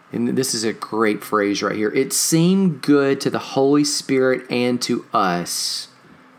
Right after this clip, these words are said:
This is the intro to the letter they're writing to these churches. You think,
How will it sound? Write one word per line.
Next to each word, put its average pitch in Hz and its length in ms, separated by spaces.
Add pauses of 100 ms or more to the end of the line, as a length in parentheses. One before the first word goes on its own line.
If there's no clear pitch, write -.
This 120 160
is 123 80
the 123 180
intro 113 280
to 113 40
the 107 80
letter 104 240
they're 101 140
writing 101 320
to 95 80
these 92 160
churches. - 640 (1200)
You 156 140
think, 180 400